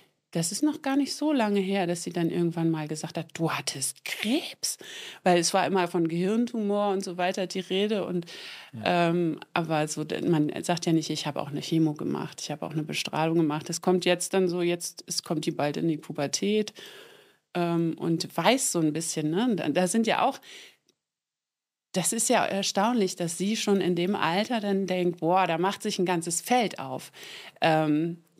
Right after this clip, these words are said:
Speaker 1: wenn sie jetzt das hört. Früher war das ja nicht so. Da ist die
Speaker 2: Mhm.
Speaker 1: klein, da kannst du sagen, „Ich bin krank“, da wächst was, die schneiden das raus. Äh, und dann kommt,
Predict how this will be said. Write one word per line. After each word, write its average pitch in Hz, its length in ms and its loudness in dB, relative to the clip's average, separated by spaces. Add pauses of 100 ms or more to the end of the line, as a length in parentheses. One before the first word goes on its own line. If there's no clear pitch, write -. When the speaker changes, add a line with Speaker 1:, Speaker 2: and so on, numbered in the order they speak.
(240)
Speaker 1:
wenn 147 500 2
sie 160 200 -2
jetzt 170 520 -2
das - 300 0
hört. 147 340 -2
Früher 165 340 2
war 151 120 0
das 196 200 -6
ja 160 80 -2
nicht 147 240 -4
so. - 200 -8
Da - 120 -4
ist 175 220 -4
die - 40 -4
Speaker 2:
Mhm. 208 40 -8
Speaker 1:
klein, 190 420 2
da 220 100 2
kannst 175 260 -4
du - 40 -6
sagen, 170 280 2
„Ich 170 100 0
bin - 140 -6
krank“, 196 460 2
da 147 160 -4
wächst - 360 -4
was, 180 240 0
die 165 100 -6
schneiden 151 440 -2
das - 220 -10
raus. 202 420 4 (880)
Äh, 170 400 2
und 170 340 -2
dann 247 540 2 (240)
kommt, 220 520 -2